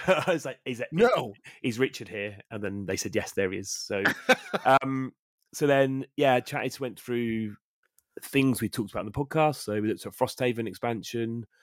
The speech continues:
Speaker 1: had a really interesting conversation about printing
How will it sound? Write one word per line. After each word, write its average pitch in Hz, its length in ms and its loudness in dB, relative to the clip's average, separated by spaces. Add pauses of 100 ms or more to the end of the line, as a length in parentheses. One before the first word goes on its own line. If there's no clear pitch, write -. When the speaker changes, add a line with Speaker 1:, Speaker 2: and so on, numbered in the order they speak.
(380)
Speaker 1:
had 113 180 -4
a 113 40 0
really 120 420 6
interesting 110 360 -4
conversation 104 560 -2
about 95 240 -2 (240)
printing 165 560 4